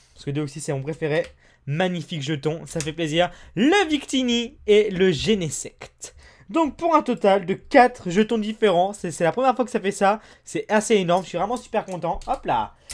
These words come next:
Belle collection de jetons qui s'agrandit. Deux cartes promo. Hop là, hop là, hop là. Et donc voici, voilà, les cartes promo.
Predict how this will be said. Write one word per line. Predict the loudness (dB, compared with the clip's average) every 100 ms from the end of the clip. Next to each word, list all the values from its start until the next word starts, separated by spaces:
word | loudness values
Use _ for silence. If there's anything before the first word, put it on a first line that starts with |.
| -18 -20 -16 -4
Belle | -2 0
collection | -2 -2
de | -4
jetons | -2 -4
qui | -2
s'agrandit. | -2 0 0 0 -2 -12 -12
Deux | -2 0
cartes | 0 0
promo. | 0 2 2 0 -12 -20 -20 -20 -20 _ -20 _
Hop | -6 -4
là, | -6
hop | -6 -6
là, | -8 -8
hop | -8
là. | -2 0 -2 -6
Et | -4
donc | -2 -4 -2
voici, | -4 -2 -2
voilà, | 0 2 2 -2
les | -8
cartes | -8 -8
promo. | -6 -4 -4